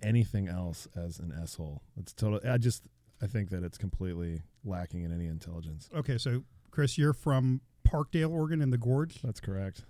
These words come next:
Speaker 2: Is Parkdale an S-hole?
Speaker 1: I mean, wh-, um, you're gonna need to define that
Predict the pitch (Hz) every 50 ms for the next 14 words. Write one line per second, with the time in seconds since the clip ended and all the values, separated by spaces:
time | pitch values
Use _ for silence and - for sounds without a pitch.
0 | - - 156 147 143 139 143 143 135 131 123 120 - - - - - - - -
1 | - _ - - - - - - - 190 214 214 - - 143 143 131 123 120 107
2 | 104 110 107 - - - - - - - _ _ - - 139 131 120 113 - -
3 | - 107 92 90 - - _ _ _ _ - - - - - - - - - -
4 | - - - - 147 151 165 165 165 156 147 143 143 - - 156 - - 135 143
5 | 147 135 135 135 131 135 170 175 170 151 147 139 127 120 110 107 98 - - 101
6 | 101 104 101 95 92